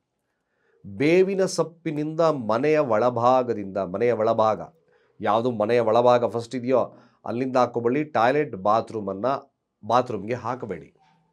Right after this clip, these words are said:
ಮಿಕ್ಕಿದ್ದನ್ನು ಮನೆಯ ಸುತ್ತ ಪ್ರೋಕ್ಷಣೆಯನ್ನು ಮಾಡಿ, ಅಥವಾ ಪ್ರೋಕ್-, ಮನೆಯ ಸುತ್ತ ಇಲ್ಲ ಅಂದರೆ ಅಟ್ಲೀಸ್ಟ್ ನೀವು ಯಾವುದಾದ್ರೂ ಒಂದು ಗಿಡಕ್ಕೆ ಅದನ್ನು ಚೆಲ್ತಕ್ಕಂಥ ಕೆಲಸವನ್ನು ಮಾಡಿ. ಸ್ವಲ್ಪ ನೀರು ಹಾಕ್ಕೊಂಡು ಚೆಲ್ಲಿ,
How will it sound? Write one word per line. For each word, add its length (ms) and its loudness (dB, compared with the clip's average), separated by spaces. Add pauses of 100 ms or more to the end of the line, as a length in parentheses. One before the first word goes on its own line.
(680)
ಮಿಕ್ಕಿದ್ದನ್ನು 500 -2
ಮನೆಯ 300 2
ಸುತ್ತ 260 -4
ಪ್ರೋಕ್ಷಣೆಯನ್ನು 680 -2
ಮಾಡಿ, 240 0
ಅಥವಾ 300 0
ಪ್ರೋಕ್-, 580 -2
ಮನೆಯ 280 2
ಸುತ್ತ 220 -8
ಇಲ್ಲ 380 2
ಅಂದರೆ 560 -2
ಅಟ್ಲೀಸ್ಟ್ 500 -6 (440)
ನೀವು 160 -4
ಯಾವುದಾದ್ರೂ 340 -2
ಒಂದು 160 -6
ಗಿಡಕ್ಕೆ 340 -6
ಅದನ್ನು 280 -8
ಚೆಲ್ತಕ್ಕಂಥ 580 -16
ಕೆಲಸವನ್ನು 440 -14
ಮಾಡಿ. 260 -20 (440)
ಸ್ವಲ್ಪ 260 -6
ನೀರು 280 -2
ಹಾಕ್ಕೊಂಡು 320 -6
ಚೆಲ್ಲಿ, 220 -10